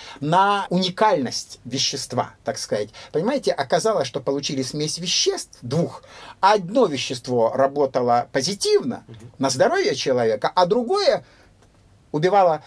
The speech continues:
Speaker 1: особенности плода и, э, дело превращало будущих новорожденных превращало в коллег с момента рождения. О, это страшная история.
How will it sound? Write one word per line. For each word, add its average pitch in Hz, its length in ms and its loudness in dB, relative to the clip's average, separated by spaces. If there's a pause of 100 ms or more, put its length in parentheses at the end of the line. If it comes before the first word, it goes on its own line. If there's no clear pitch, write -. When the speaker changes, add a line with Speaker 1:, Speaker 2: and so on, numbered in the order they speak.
Speaker 1:
особенности 120 500 -4
плода 113 400 -2
и, 131 340 0
э, 120 220 2
дело 165 240 0
превращало 151 640 0
будущих 131 680 -6
новорожденных 143 680 2
превращало 139 560 -2
в - 80 -16
коллег - 540 -12 (220)
с - 160 -12
момента 131 400 -2
рождения. 139 500 -6
О, 170 240 -2
это 151 160 -6
страшная 156 480 -6
история. 117 380 -6